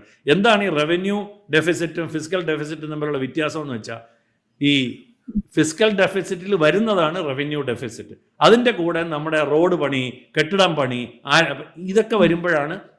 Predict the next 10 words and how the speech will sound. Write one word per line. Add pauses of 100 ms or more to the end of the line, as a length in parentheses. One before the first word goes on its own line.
(180)
ടോട്ടൽ (100)
ഫിസ്ക്കൽ (100)
ഡെഫിസിറ്റ്. (300)
അപ്പം (340)
അത് (140)
തമ്മിൽ
എത്തിച്ചില്ലെങ്കിൽ
സർക്കാരിന് (120)
പ്രശ്നമാവും. (480)
അതിന്